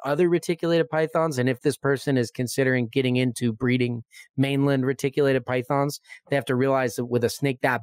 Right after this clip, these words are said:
big, the responsible market that they can, uh, push their, their product to, if you will, is gonna be a lot smaller. If you go with a smaller snake, your market is a lot bigger and you have to worry about that less. So it's,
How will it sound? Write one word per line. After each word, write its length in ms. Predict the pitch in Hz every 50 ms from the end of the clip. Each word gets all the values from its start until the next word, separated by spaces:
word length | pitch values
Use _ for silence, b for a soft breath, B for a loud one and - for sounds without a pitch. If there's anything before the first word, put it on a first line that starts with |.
| -
big, 320 | - 120 120 127 135 139 147 B B B B B B _
the 240 | 123 117 123 117 107
responsible 840 | 104 113 123 113 - - - 147 127 127 135 123 - 135 123 135 139
market 440 | 135 131 131 131 131 - - 135 -
that 160 | - 123 113
they 160 | - 123 120 120
can, 320 | - - 113 110 110 107 123 - - _ -
uh, 260 | 131 117 110 104 98 95 -
push 460 | - - - 147 185 196 - - - - b b b b _ _
their, 220 | 143 135 131 120 117 - -
their 240 | 131 120 117 113 98
product 720 | - - - - 110 110 113 120 147 156 - - - -
to, 300 | - - 160 156 165 165
if 160 | 170 175 - -
you 120 | 170 170
will, 320 | 165 170 170 170 180 185 - b b b b b
is 120 | 143 123
gonna 160 | 113 - 135 123
be 80 | 123 123
a 80 | 120
lot 260 | 120 123 127 135 -
smaller. 640 | - - - 127 113 110 110 107 101 101 98 104 - b b b b b _ -
If 100 | 120 110
you 80 | 135
go 140 | 131 147 151
with 100 | 147 135
a 60 | 127
smaller 360 | - - 143 135 127 131 123
snake, 340 | 113 - - 135 127 123 120 -
your 200 | 120 117 110 110 - _ -
market 400 | 123 127 127 131 117 - 127 117
is 120 | 113 107
a 60 | 117 110
lot 220 | 110 107 107 104 -
bigger 260 | 110 101 101 104 98
and 80 | 98
you 80 | 101 101
have 80 | 98 -
to 80 | 95
worry 220 | 92 95 95 95 98
about 220 | 95 98 92 92
that 160 | - 87 87
less. 260 | 90 92 90 90 - -
So 200 | - 120 117 113
it's, 180 | 113 107 -